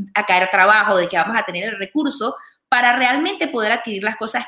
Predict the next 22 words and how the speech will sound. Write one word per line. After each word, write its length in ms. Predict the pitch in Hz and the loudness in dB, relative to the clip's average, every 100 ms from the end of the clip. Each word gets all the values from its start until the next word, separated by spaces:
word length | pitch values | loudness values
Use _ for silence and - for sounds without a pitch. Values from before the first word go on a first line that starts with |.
| - | -4
que 160 | 220 | -2
de 160 | 208 196 | 0 0
verdad 300 | 190 190 247 | 0 2 2
añaden 340 | 302 294 294 | 2 0 2
valor 220 | 262 214 233 | 2 2 0
a 60 | |
nuestras 320 | 247 - 185 | -2 -4 -8
vidas, 280 | 214 233 285 - _ _ _ _ _ _ | -4 0 -2 -4 _ _ _ _ _ _
utilizando 640 | 226 202 170 160 170 175 208 | -6 -4 -2 0 0 0 4
todas 180 | 262 | 4
las 140 | 302 285 | 4 2
preguntas 420 | 240 226 226 269 | 0 0 -2 -2
que 140 | 247 | -2
compartí 460 | 196 180 180 185 226 | -2 0 -2 0 0
hoy 260 | 208 226 - _ | 2 2 -2 _
para 240 | 202 180 180 | 0 2 0
ser 280 | - 196 208 | 0 -2 -2
unos 220 | 233 240 | -4 -2
consumidores 760 | 220 208 180 175 180 196 240 - | -2 -2 -4 -4 -2 -2 -6 -6
conscientes. 640 | 175 165 - 165 147 160 | -6 -4 -2 -2 -2 -6
Así 240 | 165 233 | -6 -2
que 220 | 285 302 | 0 0